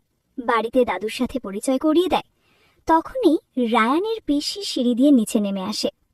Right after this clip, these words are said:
আর রায়ানের পিসিকে দেখে মুগ্ধ হয়ে তাকিয়ে থাকেন স্যার। মানে, প্রথম দেখাতেই প্রেমে পড়ে যাওয়ার যে বিষয়টা। তখনই রায়ান সেখানে আসে,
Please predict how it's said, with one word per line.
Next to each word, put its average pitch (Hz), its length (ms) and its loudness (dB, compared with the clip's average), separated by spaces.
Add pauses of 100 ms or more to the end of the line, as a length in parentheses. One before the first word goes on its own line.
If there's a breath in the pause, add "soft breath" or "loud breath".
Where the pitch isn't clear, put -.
(120)
আর 233 260 2
রায়ানের 220 400 -2
পিসিকে 226 460 0
দেখে 254 480 -2 (360 soft breath)
মুগ্ধ 269 400 6
হয়ে 415 260 -6
তাকিয়ে 254 340 0
থাকেন 233 360 -2
স্যার। - 260 -4 (420)
মানে, 254 300 4
প্রথম 277 500 0
দেখাতেই 277 540 -4
প্রেমে 240 340 2
পড়ে 214 240 -4
যাওয়ার 202 280 -2
যে 202 140 -4
বিষয়টা। 202 440 -8 (580 soft breath)
তখনই 453 380 0
রায়ান 349 280 2
সেখানে 370 400 -4
আসে, 359 220 -4